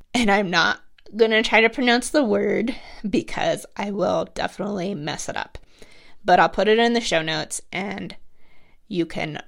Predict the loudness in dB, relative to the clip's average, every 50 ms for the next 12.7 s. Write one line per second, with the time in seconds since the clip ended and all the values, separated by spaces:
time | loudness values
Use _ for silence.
0 | -18 -10 -8 -6 -2 2 2 2 2 2 0 -2 -6 -6 -8 -16 -12 -12 -12 -12
1 | -12 -16 -18 -20 -20 -20 _ _ -4 2 2 2 4 4 2 2 2 -2 -2 -4
2 | -4 -2 -2 -2 -2 -6 -8 -10 -4 -2 -2 0 0 0 -2 -4 -10 -8 -2 0
3 | 0 2 2 2 2 2 0 0 0 -2 -2 -2 -2 -4 -6 -10 -10 -10 -10 -4
4 | -2 -2 -4 -4 -6 -12 -14 -14 -14 -16 -16 -16 -18 -20 -20 _ _ _ -20 _
5 | -16 -12 -10 -8 -2 0 0 0 0 -2 -4 -6 -10 -16 -20 -20 -20 -20 -20 -20
6 | -20 -14 -2 4 6 6 6 6 2 -2 -2 0 2 2 2 2 0 -2 -2 -4
7 | -8 -14 -20 -20 -20 -20 -20 -20 -20 -20 _ _ _ _ _ -10 -8 -6 -6 -6
8 | -4 -4 -4 -4 -4 -4 -6 -6 -6 -6 -8 -8 -10 -14 _ -8 -6 -6 -4 0
9 | 0 0 0 0 -2 -4 -4 -6 -6 -6 -6 -4 -4 -4 -4 -4 -4 -4 -4 -4
10 | -6 -8 -8 -8 -12 -16 -20 -20 -20 _ _ _ _ _ _ _ -20 _ _ _
11 | -14 -10 -10 -10 -8 -10 -12 -12 -14 -16 -20 -20 _ -20 _ _ _ -8 -6 -4
12 | -4 -2 -4 -4 -4 -6 -6 -8 -8 -10 -12 -20 -20